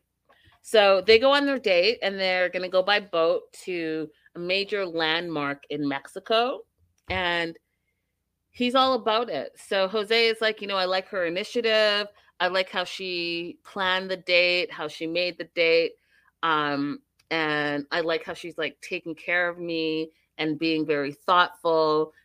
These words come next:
And they go to a place called Mushroom Rock, which is a major landmark in Mexico. And when they get there,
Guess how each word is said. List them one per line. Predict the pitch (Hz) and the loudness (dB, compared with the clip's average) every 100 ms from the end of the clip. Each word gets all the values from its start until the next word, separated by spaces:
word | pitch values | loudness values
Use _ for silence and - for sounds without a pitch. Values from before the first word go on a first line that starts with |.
| _ | _
And | 160 165 | -6 -2
they | 185 190 | 2 2
go | 185 185 175 | 2 2 2
to | 175 - - 175 165 160 156 156 160 | 0 -6 -6 -2 0 2 2 2 0
a | - 151 - | -4 -6 -6
place | - 165 | -2 -4
called | - - 151 | -2 -4 -2
Mushroom | 151 151 143 - 151 143 135 | 0 -2 -4 -6 -4 -4 -4
Rock, | 139 135 - - - - _ _ _ | -2 -2 -4 -10 -20 -20 _ _ _
which | 165 160 - - - | 2 2 2 -10 -2
is | 156 143 139 135 139 143 - _ | 0 2 2 0 -2 -6 -14 _
a | 151 | -4
major | 151 151 151 151 147 143 139 139 139 _ _ _ | -2 0 -2 -2 -4 -4 -2 -4 -8 _ _ _
landmark | 147 143 143 139 131 127 - | -2 0 0 0 -2 -8 -8
in | 139 127 | -4 -2
Mexico. | 123 - - - - - _ _ _ _ _ _ _ _ _ - - | -4 -8 -18 -12 -14 -14 _ _ _ _ _ _ _ _ _ -12 -6
And | 156 151 143 139 143 - _ _ _ _ | -2 -2 -2 -2 -4 -8 _ _ _ _
when | 180 | -2
they | 190 | 2
get | 208 226 226 | 6 4 4
there, | 208 190 185 180 | 4 6 4 2